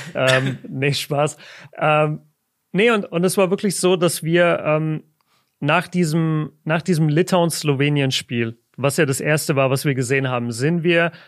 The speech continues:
Speaker 1: runtergegangen ans Feld und haben der deutschen Mannschaft quasi zugeschaut und haben gefilmt, wie die sich aufwärmen. So.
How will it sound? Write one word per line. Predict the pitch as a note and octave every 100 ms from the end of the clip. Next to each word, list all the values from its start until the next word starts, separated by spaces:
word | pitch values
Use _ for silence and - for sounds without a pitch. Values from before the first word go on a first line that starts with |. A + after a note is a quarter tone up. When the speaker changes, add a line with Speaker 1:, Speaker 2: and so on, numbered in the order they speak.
| _
Speaker 1:
runtergegangen | A#2+ D#3+ G#3 A3 F#3+ F3+ F3 F#3 F3+
ans | C#3+ C3+ - -
Feld | D#3 F#3 G3+
und | - C#3+
haben | D3+ D#3 D3
der | D3+
deutschen | A#2+ - D3+ D#3+ E3+
Mannschaft | D3 D#3 - D#3 -
quasi | D3+ D3 C#3
zugeschaut | - F#3 F#3+ - D#3+ D3
und | C#3
haben | C3
gefilmt, | C#3+ - E3 E3+ D3+
wie | D3
die | B2+ C3
sich | C3 C3
aufwärmen. | C3 B2 - A#2 A2 A2
So. | G#2 A2+